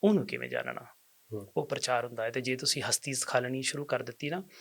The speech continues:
Speaker 1: ਤੇ ਸਾਰਾ ਸੰਸਾਰ ਹੀ ਹਸਤੀ ਲੱਭ ਰਿਹਾ ਹੈ।
Speaker 2: ਹੂੰ।
Speaker 1: ਤੇ ਉਸ ਹਸਤੀ ਨੂੰ ਕਹਿੰਦੇ ਨੇ ਸਤਿਨਾਮ। ਸਤ ਦਾ ਮਤਲਬ ਹੁੰਦਾ ਅਨਚੇਂਜਿੰਗ, ਜਿਸ 'ਚ ਕੋਈ ਤਬਦੀਲੀ ਨਹੀਂ ਹੁੰਦੀ।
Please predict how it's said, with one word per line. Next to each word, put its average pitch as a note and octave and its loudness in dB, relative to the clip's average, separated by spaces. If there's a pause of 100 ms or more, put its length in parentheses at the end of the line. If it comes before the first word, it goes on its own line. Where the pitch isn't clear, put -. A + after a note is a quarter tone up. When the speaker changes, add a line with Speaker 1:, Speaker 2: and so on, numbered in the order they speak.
(300)
Speaker 1:
ਤੇ - 2
ਸਾਰਾ C#3 10
ਸੰਸਾਰ B2+ 4
ਹੀ D#3 2
ਹਸਤੀ B2 2
ਲੱਭ A#2 -2
ਰਿਹਾ C3 0
ਹੈ। A#2+ -2 (280)
Speaker 2:
ਹੂੰ। A2 0
Speaker 1:
ਤੇ C3+ 0
ਉਸ C3 6
ਹਸਤੀ A#2+ 4
ਨੂੰ B2 -4
ਕਹਿੰਦੇ C3 -2
ਨੇ D3+ -4
ਸਤਿਨਾਮ। A2 6 (840)
ਸਤ - 8
ਦਾ A#2+ 0
ਮਤਲਬ A2+ 0
ਹੁੰਦਾ C#3+ 10 (540)
ਅਨਚੇਂਜਿੰਗ, C3 4
ਜਿਸ C3 4
'ਚ - 2
ਕੋਈ D#3+ 4
ਤਬਦੀਲੀ C3 0
ਨਹੀਂ D#3 2
ਹੁੰਦੀ। A#2 -4